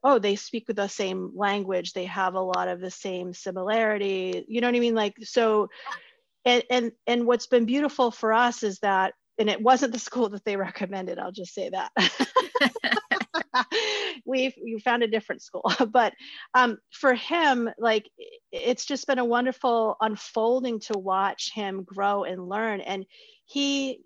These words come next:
Speaker 1: he, he is funny. He jokes, he makes jokes. Um, he's lighthearted about his, his, um, and I hate the term disability, but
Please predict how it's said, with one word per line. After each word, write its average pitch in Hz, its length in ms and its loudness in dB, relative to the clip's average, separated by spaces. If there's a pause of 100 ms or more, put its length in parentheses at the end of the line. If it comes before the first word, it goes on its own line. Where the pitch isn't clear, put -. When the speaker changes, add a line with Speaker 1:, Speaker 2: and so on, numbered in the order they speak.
(100)
Speaker 1:
he, 277 480 -8 (240)
he 269 300 -4
is 233 180 -2
funny. 247 680 -2
He 214 220 -8
jokes, - 880 -6 (220)
he 240 120 0
makes 214 280 0
jokes. - 640 -6 (100)
Um, 170 320 0 (200)
he's 208 200 -2
lighthearted 202 640 0
about 214 280 0
his, 208 320 -4
his, 214 360 -4
um, 202 360 -2 (160)
and 226 120 0
I 247 60 0
hate 240 280 -2
the 220 60 -4
term 190 380 -2
disability, 190 680 -2
but 185 300 -2